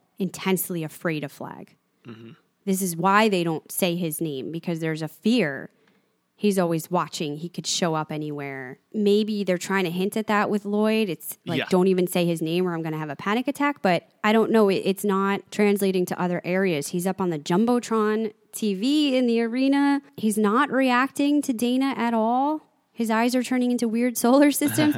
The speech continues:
Speaker 2: <laughs>
Speaker 1: Alexander Skarsgård's really downplaying this character, and at times that could be a cool way to go with it, but it just feels underwhelming this time when we should have a lot of fear for him.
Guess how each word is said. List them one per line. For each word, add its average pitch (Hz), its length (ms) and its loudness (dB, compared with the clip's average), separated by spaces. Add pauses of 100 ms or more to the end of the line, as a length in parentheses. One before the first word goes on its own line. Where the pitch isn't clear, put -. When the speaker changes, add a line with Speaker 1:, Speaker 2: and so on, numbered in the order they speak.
(160)
Speaker 2:
<laughs> - 180 -18
Speaker 1:
Alexander 294 420 2
Skarsgård's 254 600 -2
really 277 220 0
downplaying 196 760 0
this 160 160 -8
character, 160 440 -8
and 170 80 -2
at 175 140 -8
times 294 560 0
that - 260 -6
could 190 240 -6
be 185 380 -4 (640)
a 196 80 -4
cool 254 320 -2
way 208 160 0
to 185 80 -2
go 175 180 -2
with 285 180 0
it, 381 220 0 (220)
but 220 80 4
it 214 120 2
just - 320 -4
feels 214 600 -2 (440)
underwhelming 185 680 2
this - 180 -6
time 156 300 -6
when 156 160 -6
we 160 80 -6
should 208 240 -2
have 185 120 0
a 170 40 -2
lot 151 160 -2
of 147 80 -12
fear 220 260 -2
for - 180 -10
him. - 200 -18